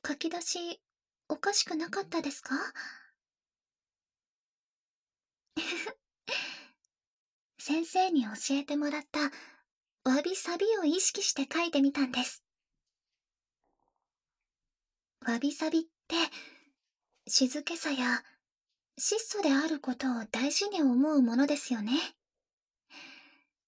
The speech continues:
恋愛小説って、激しい恋心を書くものも多いですけれど、私はそれとは真逆の、静かな恋心を書いてみたんです。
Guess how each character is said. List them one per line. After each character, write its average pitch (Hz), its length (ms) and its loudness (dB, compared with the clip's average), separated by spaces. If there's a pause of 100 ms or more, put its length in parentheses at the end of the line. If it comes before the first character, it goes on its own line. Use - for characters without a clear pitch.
(1000)
恋 269 240 2
愛 349 180 -4
小 392 220 2
説 339 300 0
っ - 40 -14 (120)
て、 240 280 -2 (1040)
激 285 240 4
し - 140 4 (140)
い - 60 -12
恋 330 220 2
心 370 340 4
を 262 40 6
書 - 200 -2
く 294 120 2
も 240 160 6
の 277 100 8
も 247 380 4
多 339 40 2
い 330 80 2
で 285 120 4
す - 100 -2
け 262 120 -2
れ 247 100 -4
ど、 233 100 -6 (1700)
私 320 380 0
は 370 160 4
そ 349 180 2
れ 370 100 4
と 415 140 0
は 359 120 0
真 220 180 -2
逆 277 260 0
の、 330 180 8 (1040)
静 403 340 4
か 381 140 -2
な 247 160 4
恋 311 260 -2
心 359 380 0
を 233 100 -8
書 330 100 0
い 349 100 -4
て 339 100 2
み 311 140 2
た 294 120 4
ん 262 60 4
で 262 140 4
す。 - 160 -8